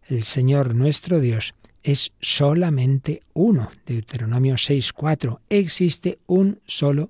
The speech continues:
Dios. Es la gran revelación de Dios a Israel en ese mundo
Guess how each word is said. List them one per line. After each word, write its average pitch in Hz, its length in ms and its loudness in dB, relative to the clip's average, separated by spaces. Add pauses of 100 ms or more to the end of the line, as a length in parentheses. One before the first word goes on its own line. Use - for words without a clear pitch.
(120)
Dios. 160 280 0 (640)
Es 123 260 -2
la 104 180 -2
gran 156 340 2
revelación 120 600 -2
de 117 120 -4
Dios 123 240 -2
a 139 60 -2
Israel 123 340 -2
en 120 100 0
ese 120 200 -4
mundo 127 340 0